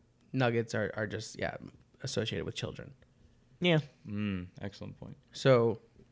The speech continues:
Speaker 1: the fast food places are gonna be the ones that have them.
Speaker 2: Yeah.
Speaker 1: The, the gastropubs and the, and the restaurants are gonna be less likely because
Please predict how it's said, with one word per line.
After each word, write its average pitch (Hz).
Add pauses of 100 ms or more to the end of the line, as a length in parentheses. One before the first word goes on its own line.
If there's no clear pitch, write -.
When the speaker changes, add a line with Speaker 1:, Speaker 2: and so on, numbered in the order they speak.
(300)
Speaker 1:
the 143
fast 135
food 135
places 120
are 113
gonna 123
be 117
the 113
ones 117
that 135
have 160
them. 147
Speaker 2:
Yeah. 117
Speaker 1:
The, 131
the 127
gastropubs 117
and 110
the, -
and 117
the 110 (140)
restaurants 123
are 110
gonna 113
be 120
less -
likely 117 (600)
because 135